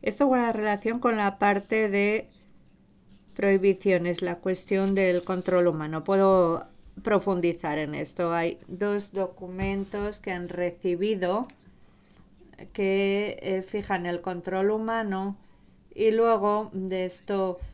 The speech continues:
se desprende esta lista muy parecida a la que ven las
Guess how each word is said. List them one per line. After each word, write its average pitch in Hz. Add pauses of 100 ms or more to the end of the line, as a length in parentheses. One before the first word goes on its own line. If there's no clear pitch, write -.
(160)
se 220
desprende 202 (680)
esta 202
lista 202
muy 180
parecida 185
a 175
la 170
que 185
ven 165
las 180